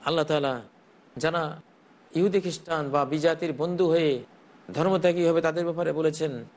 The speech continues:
সূরা আল বাকারার দুইশো সতেরো নম্বর আয়াত, "ওমাই ইয়ারতাদিদ মিনকুম আন দীনিহি ফায়ামুত ওয়া হুয়া কাফির", তোমাদের মধ্য থেকে যে ধর্মত্যাগী হয়ে যায়, তারপর কাফের অবস্থায় মৃত্যুবরণ করে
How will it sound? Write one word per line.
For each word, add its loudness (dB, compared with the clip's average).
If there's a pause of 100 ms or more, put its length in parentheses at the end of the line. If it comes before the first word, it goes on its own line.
(260)
সূরা 2
আল 2
বাকারার 0
দুইশো -2
সতেরো -4
নম্বর 0
আয়াত, 2 (360)
"ওমাই 2
ইয়ারতাদিদ -2
মিনকুম -4
আন -6
দীনিহি 0
ফায়ামুত 2
ওয়া 0
হুয়া 2
কাফির", 0 (300)
তোমাদের 2
মধ্য 0
থেকে -2
যে 2 (460)
ধর্মত্যাগী 2
হয়ে 6
যায়, 0 (320)
তারপর -2
কাফের -2
অবস্থায় -2
মৃত্যুবরণ -2
করে 2